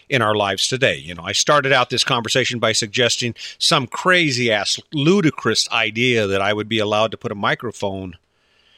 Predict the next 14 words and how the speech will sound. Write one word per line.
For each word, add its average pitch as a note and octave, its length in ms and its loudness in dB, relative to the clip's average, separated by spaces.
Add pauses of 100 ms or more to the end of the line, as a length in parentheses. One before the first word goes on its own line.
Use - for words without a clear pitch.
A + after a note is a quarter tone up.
(220)
in G#2+ 240 0
your G#2 340 2
house. - 800 -2 (1600)
And A2 200 -2
yet, G#2+ 360 2 (440)
how A3+ 80 -8
many A#3 160 -2
of C#3 100 -4
you C3 220 0
have A#2+ 260 2
microphones G2+ 600 -2
in F2 80 -12
your E2+ 100 -10
house? - 380 -8